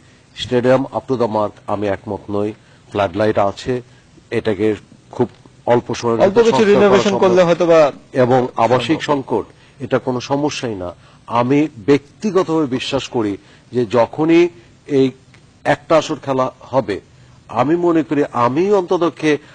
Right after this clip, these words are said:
Speaker 1: আমরা কয়েকজন বন্ধু-বান্ধব মিলে একটা হোটেল চালু করতে পারি, অন্য সবকিছু আমি বাদ দিতে পারি। আর পাশাপাশি বিভিন্ন যে রেস্ট হাউস and others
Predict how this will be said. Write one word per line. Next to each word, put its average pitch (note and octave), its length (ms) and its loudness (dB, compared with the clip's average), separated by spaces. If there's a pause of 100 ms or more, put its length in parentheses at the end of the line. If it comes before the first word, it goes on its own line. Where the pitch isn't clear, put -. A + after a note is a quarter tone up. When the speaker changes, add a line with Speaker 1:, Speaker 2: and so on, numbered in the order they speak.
Speaker 1:
আমরা C3+ 260 0
কয়েকজন C#3 320 2
বন্ধু-বান্ধব B2 420 0
মিলে A2+ 280 0
একটা G#2+ 300 0 (160)
হোটেল G2+ 200 -8
চালু F2+ 240 -8
করতে - 280 -14
পারি, E2 200 -12 (260)
অন্য A#2 260 -2
সবকিছু A#2 400 -6
আমি G#2+ 100 -6
বাদ G2+ 180 0
দিতে F2 200 -8
পারি। D#2 280 -12 (600)
আর G2 220 -2 (120)
পাশাপাশি F3+ 560 0
বিভিন্ন E3 600 -2
যে C#3+ 280 -2
রেস্ট B2 300 -2
হাউস C3+ 220 0
and A#2 420 0
others B2+ 240 0